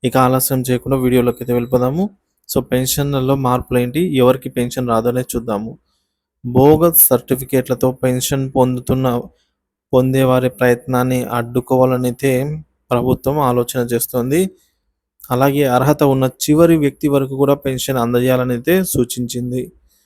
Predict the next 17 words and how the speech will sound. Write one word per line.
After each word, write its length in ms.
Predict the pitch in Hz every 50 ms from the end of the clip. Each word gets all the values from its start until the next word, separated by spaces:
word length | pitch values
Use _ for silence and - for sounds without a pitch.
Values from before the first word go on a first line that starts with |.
| _ _ _ _ _ -
బోగస్ 500 | 123 120 123 127 135 131 147 143 - -
సర్టిఫికేట్లతో 800 | - 120 117 - 120 123 117 - 123 117 123 123 117 123 123 120 120 - - _ _ -
పెన్షన్ల 580 | 131 123 131 139 - - - 143 143 139 135 135
పంపిణీకి 540 | 135 131 123 120 120 123 123 123 123 127 120
అడ్డుకట్ట 480 | 117 120 120 123 123 - 127 123 -
వేయాలి 400 | 123 120 120 123 123 123 123 123 123
అని 100 | 123 123
అన్నారండి 560 | 120 117 117 117 113 120 127 127 123 143 175 196 190 _ _ _ - - - _ _ _ _ _ _
సీఎం. 380 | - - - 127 120 120 127 139 170 180 - _ _ _ _ _ _ _ _ _
బోగస్ 360 | - 120 120 123 127 127 - -
సర్టిఫికేట్లతో 600 | 127 - - 123 123 120 123 120 123 120 120 120
పెన్షన్ 380 | - - 120 131 131 156 147 139
తీసుకుంటున్నారనే 880 | 139 135 123 - - - 127 123 - 131 127 127 127 127 127 127 127 123
వారిని 340 | 120 120 120 123 120 123
గుర్తించి 500 | 120 123 123 123 - - 131 127 120 127 127 123
చర్యలు 340 | - - 131 123 127 127 123
తీసుకునేందుకు 600 | 127 131 123 - - - 123 120 120 120 127